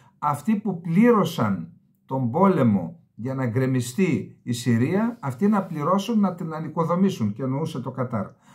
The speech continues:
Τώρα λοιπόν σήμερα έγινε πραγματικά μια μεγάλη ανατροπή, ξανά μέλος του Αραβικού Συνδέσμου η Συρία και θα ξαναδούμε τον Άσαντ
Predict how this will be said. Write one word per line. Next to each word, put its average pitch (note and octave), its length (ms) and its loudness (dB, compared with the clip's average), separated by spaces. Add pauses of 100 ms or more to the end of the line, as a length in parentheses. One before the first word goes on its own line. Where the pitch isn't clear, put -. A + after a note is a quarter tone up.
(240)
Τώρα G#3+ 220 0
λοιπόν G3 320 2
σήμερα G#3+ 640 0 (480)
έγινε G3+ 640 4
πραγματικά E3 520 -4
μια F3 180 -2
μεγάλη E3 360 4
ανατροπή, C3+ 720 0 (440)
ξανά E3 680 2
μέλος F3 420 2
του D3+ 100 0
Αραβικού C3+ 360 -2
Συνδέσμου C3 680 -2 (280)
η C3+ 120 -4
Συρία D#3+ 680 2
και - 120 -10
θα D3 140 -6
ξαναδούμε C#3+ 680 2
τον A#2+ 260 0
Άσαντ F3+ 380 -2